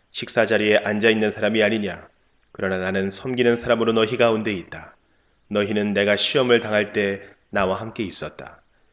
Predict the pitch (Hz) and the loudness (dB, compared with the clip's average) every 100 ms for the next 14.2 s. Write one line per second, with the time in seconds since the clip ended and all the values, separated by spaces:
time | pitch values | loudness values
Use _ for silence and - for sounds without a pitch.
0 | _ 110 107 101 104 101 104 98 107 104 | _ 4 6 6 2 0 -2 -2 0 0
1 | 104 104 107 107 107 104 - - 110 104 | 2 2 4 4 4 2 -2 -4 -4 -4
2 | 107 95 85 _ _ _ _ 101 101 98 | -6 -8 -10 _ _ _ _ 0 2 0
3 | 98 113 110 107 - 95 85 - 80 - | 0 0 2 0 -2 -4 -6 -10 -16 -18
4 | - _ _ _ _ _ _ - 101 101 | -20 _ _ _ _ _ _ -2 2 2
5 | 104 104 101 101 101 101 98 107 110 127 | 2 2 4 4 4 2 2 -2 -2 2
6 | 120 113 127 113 98 101 92 85 - _ | 2 2 2 2 0 -2 -6 -8 -16 _
7 | _ _ 101 98 104 104 101 101 98 101 | _ _ 0 2 2 2 2 4 2 0
8 | 101 101 113 - 117 110 107 110 117 113 | 0 0 0 -4 0 2 4 4 2 0
9 | 120 123 123 117 120 - 131 117 101 - | -4 -6 0 2 2 -2 -4 -2 -2 -2
10 | - - - - _ _ _ _ - - | -10 -14 -18 -20 _ _ _ _ -10 -6
11 | 95 92 92 92 92 - 104 98 95 95 | -2 0 2 2 0 -2 -2 0 -2 -4
12 | - - _ _ - 117 113 110 107 107 | -10 -20 _ _ -4 -2 0 2 4 4
13 | 107 107 110 107 120 113 113 117 120 123 | 4 4 0 0 -2 0 2 0 4 2
14 | 113 | 2